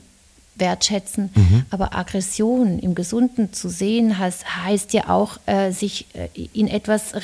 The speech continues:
Speaker 1: reinzubringen,
Speaker 2: Mhm.
Speaker 1: wo man rein möchte.
Speaker 2: Mhm.
Speaker 1: Also die gesunde Form der Aggression und nicht
Speaker 2: Mhm.
Speaker 1: die z-, zerstörerische Wut.
Speaker 2: Mhm.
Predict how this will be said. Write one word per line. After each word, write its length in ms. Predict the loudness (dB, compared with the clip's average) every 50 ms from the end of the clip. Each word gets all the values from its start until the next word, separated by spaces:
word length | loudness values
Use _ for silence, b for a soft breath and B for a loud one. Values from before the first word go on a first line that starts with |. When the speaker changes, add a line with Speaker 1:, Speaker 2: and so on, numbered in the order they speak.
| -4 0
Speaker 1:
reinzubringen, 1200 | 0 2 6 8 8 6 6 4 0 0 0 0 0 0 -2 0 2 4 4 4 4 4 2 4
Speaker 2:
Mhm. 300 | 6 6 8 8 8 6 4 0
Speaker 1:
wo 100 | -2 0
man 160 | 0 2 2 0
rein 400 | -2 -2 -2 0 0 0 0 0
möchte. 420 | -2 -4 -6 -8 -10 -6 -6 -4 0 2
Speaker 2:
Mhm. 340 | 4 6 6 6 4 2 0 B B B B B B
Speaker 1:
Also 140 | -10 -10 -8
die 80 | -8 -4
gesunde 400 | -4 -2 0 2 4 6 6 4
Form 320 | 2 0 0 0 2 2 0
der 160 | -2 -2 -4
Aggression 680 | -6 -8 -6 -6 -8 -8 -6 -6 -6 -6 -4 -2 0 2
und 80 | 4 4
nicht 160 | 4 4 4
Speaker 2:
Mhm. 120 | 2 0
Speaker 1:
die 0 | -2
z-, 340 | -4 -6 -6 -6 -8 -10 -6
zerstörerische 920 | -2 -2 0 -2 0 0 2 2 2 2 0 -2 -2 -2 0 0 0 0 2
Wut. 300 | 2 2 2 2 4 4
Speaker 2:
Mhm. 300 | 4 6 6 4 2